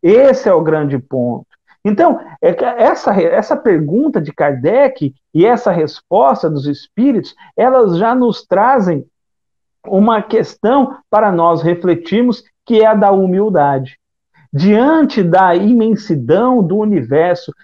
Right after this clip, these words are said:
diante dessas leis, leis muitas que nós ainda não conhecemos, desconhecemos várias leis, nós ficamos refletindo em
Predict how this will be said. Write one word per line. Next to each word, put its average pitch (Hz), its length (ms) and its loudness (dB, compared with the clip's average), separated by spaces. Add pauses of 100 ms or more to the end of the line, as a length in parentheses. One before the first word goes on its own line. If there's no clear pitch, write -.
(140)
diante 220 520 0
dessas 175 480 0
leis, 208 420 0 (180)
leis 226 640 2 (160)
muitas 214 680 2
que 233 140 -4
nós 220 300 0
ainda 202 400 2
não 220 360 0
conhecemos, 247 920 -2 (240)
desconhecemos 214 880 -4
várias 160 420 0
leis, 220 440 0 (320)
nós 269 420 0
ficamos 247 720 -2 (160)
refletindo 226 960 0 (220)
em 269 180 2